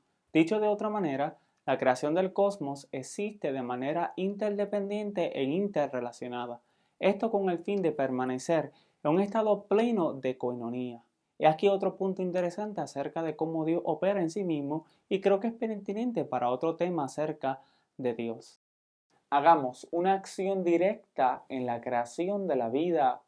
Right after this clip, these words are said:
humana. En la gran mayoría de las sociedades antiguas del cercano Medio Oriente, encontramos relatos y mitos acerca de la creación del ser humano. Por ejemplo,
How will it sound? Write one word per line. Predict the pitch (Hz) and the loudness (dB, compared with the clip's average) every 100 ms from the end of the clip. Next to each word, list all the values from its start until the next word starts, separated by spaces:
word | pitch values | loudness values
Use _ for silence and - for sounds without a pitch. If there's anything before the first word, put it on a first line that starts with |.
| - | -12
humana. | 113 107 107 107 _ _ _ _ _ _ _ _ | -10 -12 -16 -18 _ _ _ _ _ _ _ _
En | 156 | 6
la | 170 | 8
gran | 185 208 | 10 10
mayoría | 240 247 233 233 226 | 8 4 4 4 4
de | 156 | 4
las | 127 123 | 0 0
sociedades | 127 - 123 120 143 185 185 - _ - | -4 -2 2 2 4 2 0 -4 _ -4
antiguas | 147 160 160 175 180 156 127 120 - | -2 -2 -2 0 0 0 -2 -2 -6
del | 113 | -6
cercano | 113 120 117 117 131 160 | -4 -4 -2 -2 0 0
Medio | 156 147 156 170 170 | 0 -2 0 0 0
Oriente, | 170 160 127 104 107 135 - _ _ _ | -2 -2 -4 -6 -8 -10 -12 _ _ _
encontramos | 170 170 165 165 160 202 240 220 180 | 0 0 2 0 0 2 2 2 0
relatos | - 135 135 185 202 196 - | 0 0 0 0 -4 -8 -6
y | 180 | -4
mitos | 180 226 233 147 - - | -2 -4 -4 -6 -8 -8
acerca | 131 - - - - 247 - 131 - _ _ | -8 -10 -4 -2 -2 -6 -6 -6 -8 _ _
de | 127 123 | 0 2
la | 117 | 2
creación | 117 120 113 - 180 202 | 0 0 0 -2 -4 -2
del | 135 | -4
ser | 113 113 113 | -6 -6 -6
humano. | 110 - - _ _ - | -6 -10 -18 _ _ -2
Por | 127 | 0
ejemplo, | 123 165 208 190 139 127 | 0 0 -2 -2 -2 -2